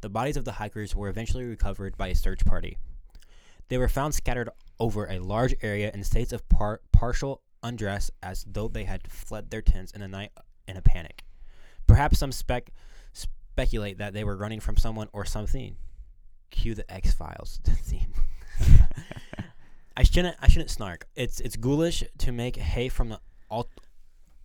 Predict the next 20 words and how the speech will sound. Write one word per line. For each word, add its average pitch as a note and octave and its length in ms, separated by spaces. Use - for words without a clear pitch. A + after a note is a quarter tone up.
the A#2 120
untimely, G#2+ 720
uh, F#2 220
de-, A#2 220
deaths A2+ 340
of, A2 160
the A2+ 80
deaths C3 260
of A#2 180
other - 220
people. - 480
In G#2 160
thi-, A#2+ 80
in C3+ 100
this C3+ 160
case, D#3 180
people C3+ 260
who A#2+ 240
have A#2 160
surviving A#2+ 560